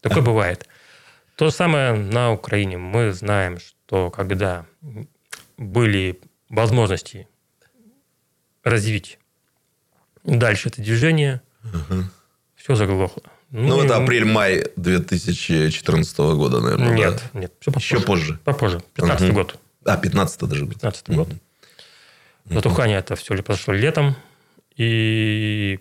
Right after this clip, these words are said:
Speaker 1: по-, те последствия, которые выразились в том, что стали просто физически уничтожаться лидеры, которые могли за собой вести людей, которые могли диктовать политическую
Speaker 2: Да-да-да.
Speaker 1: повестку дня.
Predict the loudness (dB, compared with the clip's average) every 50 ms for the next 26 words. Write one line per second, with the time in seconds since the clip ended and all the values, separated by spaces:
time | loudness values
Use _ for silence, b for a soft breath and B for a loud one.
0 | _ _ -6 -6 -6 -4 -2 0 0 0 0 -2 -2 -2 0 0 2 2 2 0
1 | -2 -8 -12 -6 -2 0 0 0 0 -2 -4 -4 -2 -2 0 0 0 0 0 2
2 | 2 2 2 2 0 -2 -6 -8 -6 _ 0 2 2 2 0 -2 -8 -16 _ -2
3 | 0 0 2 2 0 -2 -4 -6 -10 -16 _ _ _ _ 0 0 2 2 2 2
4 | 0 0 0 0 0 0 0 -2 -2 -2 -2 -2 -2 -6 -6 -6 -6 -6 -6 -8
5 | -8 -10 -10 -10 -10 -6 -2 -2 -2 -4 -6 -10 -6 -4 -2 -2 -4 -6 -10 -12
6 | _ 0 2 2 4 4 2 0 -2 -6 -10 _ -20 -20 -10 -6 -4 -2 -2 0
7 | -2 -2 -2 -2 -2 -2 -4 -6 -8 -12 -14 -8 -4 -4 -4 -4 -6 -8 -12 -14
8 | _ -12 -10 -10 -10 -12 _ _ _ _ -12 -12 -4 -2 0 0 0 -2 B B
9 | B B B B B B B B B -4 -4 -2 2 2 2 4 4 4 4 2
10 | 4 2 2 0 0 -4 -8 -4 -2 0 0 0 -2 -4 -8 _ _ _ -2 0
11 | 2 0 0 -2 -6 -14 -14 -12 -10 -8 -8 -8 -10 -12 _ _ _ _ _ _
12 | _ -12 -8 -8 -6 -6 -6 -6 -6 -6 -8 -10 -10 -12 -6 -2 0 2 2 2
13 | 0 0 0 0 2 2 2 2 0 -2